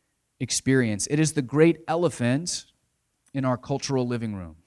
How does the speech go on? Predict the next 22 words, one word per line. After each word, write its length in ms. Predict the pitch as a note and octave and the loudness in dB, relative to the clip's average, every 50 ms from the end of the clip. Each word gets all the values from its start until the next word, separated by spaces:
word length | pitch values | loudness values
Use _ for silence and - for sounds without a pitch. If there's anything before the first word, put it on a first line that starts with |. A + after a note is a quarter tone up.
| _ _ _ _ _ _ _ _ _ _ _ _ _ _ _ _ _ _ _ _ _ _ _ _ _ _ _ _ _ _ _ _ _ _ _ _ _ _ _ _ _ _ _ _ _ _ _ _ _ _ _ _ | _ _ _ _ _ _ _ _ _ _ _ _ _ _ _ _ _ _ _ _ _ _ _ _ _ _ _ _ _ _ _ _ _ _ _ _ _ _ _ _ _ _ _ _ _ _ _ _ _ _ _ _
And 120 | B2+ C#3+ | 0 2
I 60 | D#3 | 2
personally 680 | D3 - - - F3 F#3+ G3 - - F#3 E3+ D3+ C#3+ B2+ | 2 0 0 2 4 4 4 4 0 0 0 0 0 0
think, 500 | - - - B2+ B2+ C3 C3+ D3 C#3+ - - - _ _ _ _ _ _ _ _ _ _ _ _ _ - | -2 -4 -4 -4 -4 -4 -4 -8 -10 -14 -20 -20 _ _ _ _ _ _ _ _ _ _ _ _ _ -6
uh, 120 | B2+ B2+ | -4 -2
that 160 | B2+ B2 D3 D3+ | 0 0 0 0
it 40 | |
would 160 | D3 C#3 C3 A#2+ | 2 0 2 2
be 80 | C3+ | 2
declared 540 | C3+ B2+ B2+ - - - D3+ D3 D3+ D3+ C#3+ | 0 0 -2 -4 -4 -2 2 4 4 4 2
a 160 | - - C3 | 0 -2 -2
national 580 | A#2+ A#2+ B2 C3+ D#3 E3+ D3 - E3+ D3+ C3 A2+ | -2 -2 -2 -2 -2 -2 -4 -4 -4 -4 -4 -6
crisis, 1080 | - - - - C#3+ C#3+ D3+ D3+ C#3+ - G#2+ G2 F#2+ G#2+ C3 C#3+ - - - - - _ _ _ _ _ _ _ _ _ _ _ _ _ | -6 -10 -10 -6 -4 -4 -2 -4 -6 -6 -8 -8 -8 -8 -8 -8 -8 -8 -8 -10 -14 _ _ _ _ _ _ _ _ _ _ _ _ _
except 360 | B2 - - - C#3 - - | -8 -4 -2 -2 -2 -2 -4
that 140 | B2 A#2 F#2+ | -10 -10 -8
no 440 | A#2+ B2 B2 B2 B2 B2 C3 C3+ C#3 | -8 -8 -6 -6 -4 0 2 2 2
one 240 | C#3 C#3 C#3 C3+ | 2 2 0 0
wants 260 | C3+ B2+ B2 A#2 - - | -2 -2 -4 -6 -8 -12
to 80 | B2 | -12
call 260 | A2+ - A2+ A2+ G#2+ | -10 -6 -6 -6 -6
it 60 | G#2 G2 | -6 -8
out. 260 | F2+ E2+ D#2+ D#2 | -8 -10 -12 -16